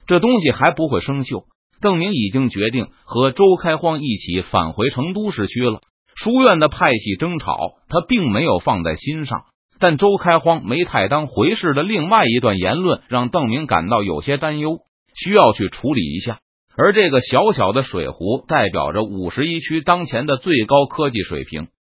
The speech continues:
就送给周开荒做纪念了。这么好，周开荒摆弄了一番，这是什么精铁吗？这叫铝，什么都好，甚至可以用来制造威力巨大的进攻兵器。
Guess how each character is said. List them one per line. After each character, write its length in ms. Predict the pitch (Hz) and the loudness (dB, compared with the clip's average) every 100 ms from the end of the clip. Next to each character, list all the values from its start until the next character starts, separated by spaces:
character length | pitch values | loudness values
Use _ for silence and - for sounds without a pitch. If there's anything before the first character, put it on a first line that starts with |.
| _ - | _ -2
就 180 | 104 | 0
送 340 | 101 196 160 101 | 2 2 2 0
给 220 | 90 87 | 0 0
周 200 | - 147 131 | 0 -2 0
开 160 | 135 | -2
荒 200 | 123 135 | 0 -2
做 160 | 127 98 | 0 -2
纪 180 | - 98 | -2 -2
念 180 | 127 | 0
了。 240 | 113 80 - _ _ - | 0 -4 -18 _ _ -2
这 100 | 185 | 0
么 120 | 139 | 0
好， 60 | 92 76 _ _ _ - | -2 -4 _ _ _ -2
周 200 | 190 180 156 | 4 4 4
开 160 | 147 | 2
荒 240 | 139 143 127 | 2 0 2
摆 200 | 90 80 | 0 0
弄 180 | 117 | -2
了 60 | 107 | -2
一 160 | 104 76 | -4 -4
番， 240 | 92 98 _ _ | -4 -6 _ _
这 160 | - 143 | 0 2
是 120 | 110 | 2
什 120 | 113 | -2
么 80 | 143 | -4
精 200 | 202 208 | -4 -6
铁 220 | 117 85 | -2 -2
吗？ 160 | 87 123 _ _ _ - | -2 -4 _ _ _ 2
这 140 | 156 | 2
叫 200 | 123 110 | 4 4
铝， 240 | 87 78 - _ _ _ | 2 -4 -10 _ _ _
什 140 | - | -2
么 100 | 170 | 0
都 160 | 156 156 | 0 -2
好， 280 | - 71 - _ _ _ | 0 -4 -4 _ _ _
甚 260 | - 220 170 | 2 2 2
至 120 | 139 | -2
可 180 | - 143 | 0 0
以 120 | 135 | 2
用 180 | 139 107 | 0 0
来 160 | 107 | 0
制 240 | 139 156 117 | -2 -4 -2
造 140 | 107 | 0
威 240 | 101 170 175 | 0 0 0
力 160 | 131 | 0
巨 200 | - 131 | -2 -4
大 220 | 131 117 | -2 -2
的 100 | 95 | -2
进 320 | 113 190 120 92 | -6 -6 -8 -6
攻 240 | 123 127 | -6 -4
兵 220 | 165 165 | -6 -8
器。 220 | 143 113 | -10 -12